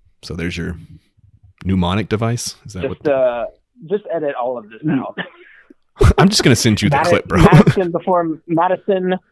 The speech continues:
Speaker 3: Madison's before Monroe's five because Madison comes before Monroe alphabetically.
Speaker 1: There you go. Somebody listens.
Speaker 3: Yeah,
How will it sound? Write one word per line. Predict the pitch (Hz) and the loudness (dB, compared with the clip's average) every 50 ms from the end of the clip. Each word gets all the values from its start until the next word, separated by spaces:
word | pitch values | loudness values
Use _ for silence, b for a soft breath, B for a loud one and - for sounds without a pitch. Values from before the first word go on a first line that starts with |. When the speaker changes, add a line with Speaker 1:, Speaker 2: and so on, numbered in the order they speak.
| _ _ - | _ _ -2
Speaker 3:
Madison's | 165 165 170 180 175 - 180 160 | 0 0 2 0 0 0 -2 -4
before | 160 - 175 165 165 160 | -4 -2 -2 0 0 0
Monroe's | 147 143 143 151 147 139 139 - | 0 0 0 0 0 -2 -4 -2
five | 151 147 143 139 131 | -2 0 0 -2 -2
because | 123 127 123 123 110 | -4 -6 -6 -4 -2
Madison | 120 117 120 127 120 - 127 120 120 | -2 -2 -2 -2 -2 -4 -4 -4 -2
comes | 131 131 127 | -4 -4 -6
before | 127 127 123 - 147 135 | -6 -6 -4 -2 -2 -2
Monroe | 135 127 135 156 156 127 | 0 0 0 0 0 0
alphabetically. | 120 135 - 143 165 190 - - - - - - - - - _ _ _ - | 0 -2 -4 -4 -4 -4 -4 -6 -10 -14 -16 -16 -18 -20 -20 _ _ _ -2
Speaker 1:
There | 98 110 | 0 2
you | 110 - | 2 2
go. | - 87 85 113 165 | 2 0 0 0 0
Somebody | - - 110 127 185 226 - - | 0 -2 -2 -2 0 0 0 0
listens. | 85 85 87 - 87 98 151 151 - - - b b b b b b b b b b b b b _ _ _ _ _ _ _ _ _ _ _ _ _ _ _ _ _ _ - | 0 -2 -6 -6 -6 -6 -6 -6 -8 -10 -14 b b b b b b b b b b b b b _ _ _ _ _ _ _ _ _ _ _ _ _ _ _ _ _ _ -4
Speaker 3:
Yeah, | 202 240 | -2 -2